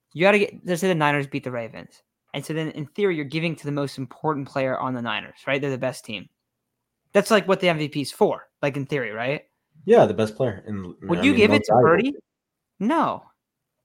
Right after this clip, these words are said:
Speaker 1: But would you give it to C M C for being honest? Like, like, for who's the most important? Now, obviously, this is, this is extreme hypothetical, all right? I'm getting a little crazy here.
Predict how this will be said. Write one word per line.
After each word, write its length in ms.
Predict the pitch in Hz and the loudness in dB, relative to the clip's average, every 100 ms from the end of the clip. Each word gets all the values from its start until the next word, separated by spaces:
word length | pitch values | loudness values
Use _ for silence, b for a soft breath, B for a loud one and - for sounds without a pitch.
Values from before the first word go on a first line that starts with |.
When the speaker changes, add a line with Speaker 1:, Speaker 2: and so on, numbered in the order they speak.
| _ _ _ _ _ _ _ _ _ _ - | _ _ _ _ _ _ _ _ _ _ 0
Speaker 1:
But 80 | |
would 120 | 226 226 | 2 2
you 60 | |
give 120 | 214 | 2
it 40 | 269 | 2
to 80 | 247 | 0
C 200 | - 247 | 2 2
M 120 | 214 | 2
C 480 | - 190 226 285 - _ _ _ _ _ _ _ _ _ | 0 -2 -2 -4 -8 _ _ _ _ _ _ _ _ _
for 120 | - 202 | 0 0
being 340 | 147 302 277 | 6 6 8
honest? 600 | 220 247 135 - - - 185 - | 10 8 6 -6 -12 -14 -8 -2
Like, 200 | 185 - | 0 2
like, 220 | 220 165 | 2 2
for 140 | 185 | -2
who's 200 | 175 240 | 0 0
the 60 | 208 | 0
most 200 | 190 170 | -2 -2
important? 360 | 139 - 131 | -8 -6 -6
Now, 120 | 131 131 | -4 -4
obviously, 340 | 147 143 147 | -4 -4 -6
this 220 | 135 135 | -6 -10
is, 140 | 131 - | -12 -14
this 160 | 139 139 | -12 -10
is 100 | 131 | -10
extreme 560 | - - - 165 160 | -10 -12 -10 -6 -6
hypothetical, 600 | 147 147 139 135 131 127 | -4 -4 -6 -8 -8 -8
all 60 | 127 | -8
right? 80 | 135 | -6
I'm 60 | |
getting 120 | 139 143 | -6 -6
a 20 | |
little 120 | 135 | -8
crazy 340 | - 135 123 | -6 -8 -8
here. 240 | 135 139 | -10 -14